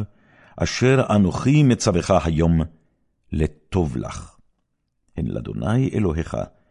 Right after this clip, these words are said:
השמים ושמי השמים, הארץ וכל אשר בה. רק באבותיך חשק אדוני לאהבה אותם, ויבחר בזרעם אחריהם,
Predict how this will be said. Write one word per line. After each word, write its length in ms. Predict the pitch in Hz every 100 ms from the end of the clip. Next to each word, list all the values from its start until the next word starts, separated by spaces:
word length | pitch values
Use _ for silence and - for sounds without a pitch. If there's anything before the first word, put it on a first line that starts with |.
| _ _ -
השמים 800 | - - 53 71 101 101 101 95 _ _ _
ושמי 580 | 104 - - 110 143 120 67
השמים, 520 | - - 58 52 57 - - - -
הארץ 640 | 113 135 151 170 - - _ -
וכל 440 | 110 - 104 104 -
אשר 320 | 87 85 80
בה. 160 | 69 67 _ _ _ _ _ _ _
רק 260 | - 90 -
באבותיך 800 | 76 69 78 73 - 127 135 - 71
חשק 600 | - - - - 123 -
אדוני 580 | 92 78 76 101 92 82
לאהבה 480 | - 76 76 69
אותם, 440 | 87 78 82 85 117 - _ - - -
ויבחר 540 | 101 117 90 - 151
בזרעם 720 | 151 127 95 98 95 101 147 156
אחריהם, 680 | - - 104 87 73 71